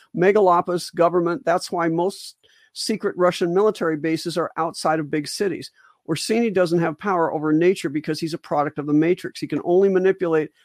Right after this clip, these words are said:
events in the cities, stadiums, arenas, and all his, you know, creations and, and things un-, must still be underground.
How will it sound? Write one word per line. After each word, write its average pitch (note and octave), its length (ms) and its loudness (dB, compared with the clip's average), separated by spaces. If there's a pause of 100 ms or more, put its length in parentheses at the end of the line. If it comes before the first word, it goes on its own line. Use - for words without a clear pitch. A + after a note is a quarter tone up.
(260)
events E3 400 2
in E3 160 0
the D#3 80 2
cities, G3+ 400 -2
stadiums, F3 540 2
arenas, D#3+ 540 2 (420)
and D#3+ 220 2 (300)
all E3 200 4
his, D#3 480 -4 (520)
you D3 120 -4
know, B2+ 240 -6 (640)
creations D#3+ 560 0
and, D3 300 0
and C#3+ 140 -2
things D#3 320 0
un-, D3 240 -2
must D3+ 220 0
still D3+ 260 -2
be C#3 140 -2
underground. C3+ 560 -4